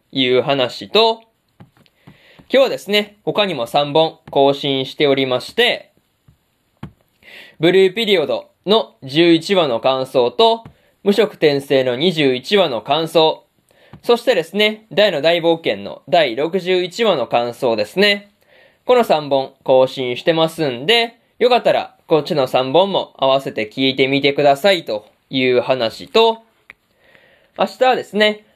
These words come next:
大正乙女おとぎ話の第十話の感想と、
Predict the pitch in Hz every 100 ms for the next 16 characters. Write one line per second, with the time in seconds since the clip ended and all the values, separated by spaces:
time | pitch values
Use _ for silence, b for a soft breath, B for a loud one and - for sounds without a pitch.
0 | - 190 202 214 208 196 196 208 147 139
1 | 156 160 180 180 160 117 - _ _ -
2 | 226 - - 147 165 147 117 101 202 196
3 | 127 101 - - 147 131 123 - 117 113
4 | 220 226 220